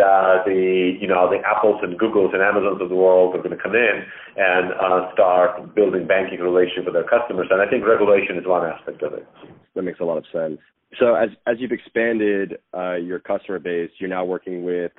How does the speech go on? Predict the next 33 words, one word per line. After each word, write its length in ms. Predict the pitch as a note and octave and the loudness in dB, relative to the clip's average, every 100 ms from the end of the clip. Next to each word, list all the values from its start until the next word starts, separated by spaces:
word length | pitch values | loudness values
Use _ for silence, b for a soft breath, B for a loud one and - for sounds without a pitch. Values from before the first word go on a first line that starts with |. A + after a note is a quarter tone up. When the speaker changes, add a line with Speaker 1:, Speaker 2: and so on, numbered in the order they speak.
| _ - | _ -14
Speaker 2:
uh, 220 | F2+ E2+ E2+ | -8 -8 -4
Liv 380 | G2 G#2+ F2 | 0 0 -2
in 100 | F#2 | -6
the 60 | F2 F#2 | -6 -4
U 60 | F2 | -4
A 100 | E2+ | -2
E. 320 | F#2 E2+ E2+ _ _ _ _ _ | -4 -4 -8 _ _ _ _ _
It 80 | G#2 | -2
was 40 | G2 | -2
actually 200 | G2 - | -2 -4
funny. 160 | G2 | 0
I 60 | F#2+ | 0
was 100 | F2+ | -4
just 160 | G#2 F#2 | -8 -4
looking 640 | F#2 G2+ F#2+ F2+ F2+ F2 - - | -2 0 -2 -2 -4 -8 -8 -6
at 160 | F2 - | -6 -4
their 280 | F2+ E2+ D#2+ | -2 -2 -2
website 420 | F2+ F2+ F#2 F2 | -2 -2 -4 -4
earlier 280 | F#2 F2+ E2+ | -2 -2 -4
today, 340 | F2 F#2 F2+ | -2 0 0
and 120 | E2+ | 0
one 140 | E2 F#2 | -4 -6
of 80 | E2 | -6
the 60 | - _ - | -12 _ -2
things 180 | G#2+ F#2+ | -2 -2
on 60 | |
their 140 | F2+ E2+ | -4 -2
homepage 500 | G#2 G2 F#2+ F2 - | -2 -2 -4 -4 -4
is 220 | F2 D#2 _ - _ - | -8 -10 _ -20 _ -4
hashtag 500 | G2+ G#2 - G#2+ G2+ | 0 0 0 0 0
no 240 | F#2+ G2 G2+ | -2 -4 -4
call 280 | - G2 F2+ | -2 -2 -2
center. 360 | D#2 C#2+ C2 | -8 -10 -18